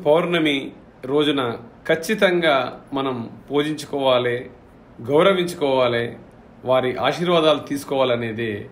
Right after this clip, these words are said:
ఈ గురు పౌర్ణమి రోజు గురువులను గుర్తు చేసుకోవడం కోసం మనకు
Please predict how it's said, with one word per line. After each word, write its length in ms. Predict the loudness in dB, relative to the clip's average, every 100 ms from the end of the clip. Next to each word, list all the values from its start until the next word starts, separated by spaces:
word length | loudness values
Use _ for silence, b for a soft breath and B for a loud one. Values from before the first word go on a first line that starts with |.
| -20 -18 -10 -8
ఈ 40 | -6 -2
గురు 140 | -2 0
పౌర్ణమి 320 | 0 0 -2
రోజు 260 | -2 -4 -6 -10 B B B -10 0
గురువులను 500 | 4 6 4 2 0 -4 -12 -20 -10 -6
గుర్తు 180 | -4 0
చేసుకోవడం 560 | 0 0 -2 -2 -2 -4
కోసం 300 | -6 -6 -8 -8 -10 -8
మనకు 200 | -8